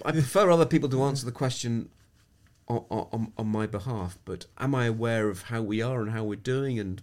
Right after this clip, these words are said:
yes, of course. And y-, and you, you adapt your behaviour. And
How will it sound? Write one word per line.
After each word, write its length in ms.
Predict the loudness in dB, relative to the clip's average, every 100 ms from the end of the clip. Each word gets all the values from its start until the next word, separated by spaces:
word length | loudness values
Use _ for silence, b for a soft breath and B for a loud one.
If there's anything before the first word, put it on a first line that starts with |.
| -6
yes, 220 | -4 -4
of 140 | -8
course. 420 | -8 -6 -6 -8 -10 b b b b b b -8
And 160 | -6
y-, 80 | -6
and 220 | -4 -4 -4
you, 180 | -6 -6
you 440 | -4 -2 -4 -6 -16 _ _ _
adapt 380 | -6 -4 -4 -4
your 100 | -4
behaviour. 520 | -2 -2 -4 -6 -12 -16 b b b b b b b b
And 320 | -2 0 0